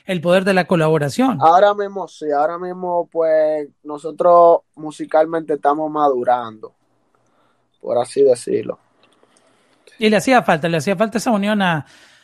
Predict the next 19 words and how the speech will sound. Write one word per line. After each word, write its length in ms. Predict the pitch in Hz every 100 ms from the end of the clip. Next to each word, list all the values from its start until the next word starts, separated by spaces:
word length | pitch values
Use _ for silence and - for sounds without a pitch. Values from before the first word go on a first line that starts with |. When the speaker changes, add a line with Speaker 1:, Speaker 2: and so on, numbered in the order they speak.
| _ -
Speaker 1:
al 240 | 180 175
talento 400 | 180 175 196 190
dominicano 500 | 220 185 165 170 180
que 460 | 185 180 151 135 127 -
proponen 440 | 160 151 190 202
una 120 | 175
música 380 | 156 165 180 156
increíble 600 | 160 156 156 175 170 175
y, 400 | 170 156 156 156 -
y 160 | 170
creo 280 | - 185 202
que, 320 | - 190 165 - _ _ _ _ -
eh, 280 | 165 156 -
era 200 | 262 311
falta 260 | 330 262
como 180 | 330 285 247
de 60 |
organización, 680 | 202 185 175 160 131 208 151
¿no? 280 | 156 277 -